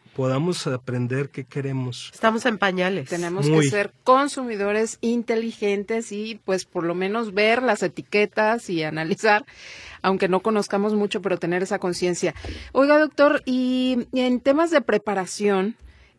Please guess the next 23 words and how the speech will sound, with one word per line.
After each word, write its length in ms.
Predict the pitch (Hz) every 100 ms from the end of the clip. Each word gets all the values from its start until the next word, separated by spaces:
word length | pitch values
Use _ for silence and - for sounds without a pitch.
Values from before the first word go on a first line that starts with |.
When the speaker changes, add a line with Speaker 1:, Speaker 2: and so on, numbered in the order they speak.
| -
Speaker 3:
eh, 720 | 196 196 196 190 190 190 185 -
el, 200 | 220 202
entiendo 880 | - 233 185 - - 294 302 285 254 -
que 360 | - 294 190 -
Cualtos 580 | 214 208 196 190 240
de 100 | 226
la 120 | 190 180
Universidad 480 | 180 175 170 190
de 60 | 196
Guadalajara 800 | 208 214 208 214 208 202 214 226
va 580 | 220 196 208 214 220 226
a 180 | 214 214
realizar 560 | 202 185 185 214 208
un 340 | 214 220 220 226
diplomado 680 | 220 233 233 240 240 226 214 _ _ _ _ _ _
con 180 | 180 175
este 340 | 180 - 214
tema 720 | 208 190 185 190 196 190 170 156
para 220 | 156 156
los 160 | 156 -
productores 500 | 170 160 - 170 170
lecheros, 540 | 147 - 135 131 -
¿no? 220 | 190 277